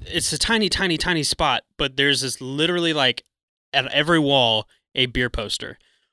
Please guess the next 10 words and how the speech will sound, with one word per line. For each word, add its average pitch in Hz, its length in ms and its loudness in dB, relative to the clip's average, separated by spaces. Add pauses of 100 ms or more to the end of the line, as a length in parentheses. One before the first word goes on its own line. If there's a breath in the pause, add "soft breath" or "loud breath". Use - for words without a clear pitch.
(120)
or, 120 600 -2
um, 113 520 -2 (240)
you 131 160 -6
know, 113 100 0
a 113 40 -4
light 123 400 2
that 131 140 2
has, 131 160 0
like, 120 240 -2
uh, 131 120 -14